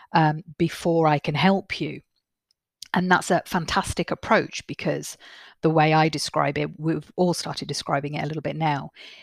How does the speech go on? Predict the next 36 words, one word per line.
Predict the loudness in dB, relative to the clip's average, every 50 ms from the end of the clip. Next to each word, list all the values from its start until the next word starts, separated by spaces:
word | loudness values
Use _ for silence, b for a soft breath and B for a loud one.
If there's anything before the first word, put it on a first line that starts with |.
| B B B
is | -2 -2 -2
to | -2 -4
say | 0 2 2 2 4
that, | 4 2 2 2 0 _ _ 0
uh, | 0 0 0 _ _ _ -6
that | 2 2 4 4 2 -2 -10 -20 _ _ _ _ _ _ _ -10
stress | -8 -4 0 0 0 0 0
bucket | -2 -4 -2 -2 -2 0
is | 0 0 0 2
overflowing | 2 2 2 2 0 -2 -2 0 2 2 2 2 0 -2
so | -4 -4 0 2 4 4 2
much | 2 0 0 -2 -2 -6 _ -8 -6 -6 -6 -8 _ _ _ _ _ _ _ _ _ _ B B B B B B B
that | -2 2 2 4 4 4 2 0 _ -8 -10 -10 -10 -10 _ _ _ -8 -2 0
business | 0 2 2 0 -4 -4 -4
coaches | -4 -4 -4 -4 -2 -4 -4 -4 -4 -6 -8 -6 -2
then | -2 0 -2 -2 -6
can't | -6 -2 0 0 0 0 -2 -4 -8
put | -4 -2 -2 -2
the | -2 -4
challenges | -4 -2 0 0 0 0 0 -2 0 0 -2 -2 0 0
in | 0 0 0 0
there. | 0 0 0 0 0 -2
It | -6 -8 -6 -4
just | -4 -4 -4 -6 -8 -8 -4
gets | -2 -2 -2 -4 -6 -6
rejected | -4 0 0 0 0 -2 -4 -4 -2 0 0
and | 0 2
they | 4 4 4
won't | 6 4 2 2 2 0
get | 0 0 0 -2
the | -2
results | -2 -2 0 2 2 2 2 -2 -6 -10
that | -10 -8 -6 -4
they're | -4 -2
looking | -2 -4 -4 -6 -6 -8 -8
for. | -8 -10 -12 -12 -12 -16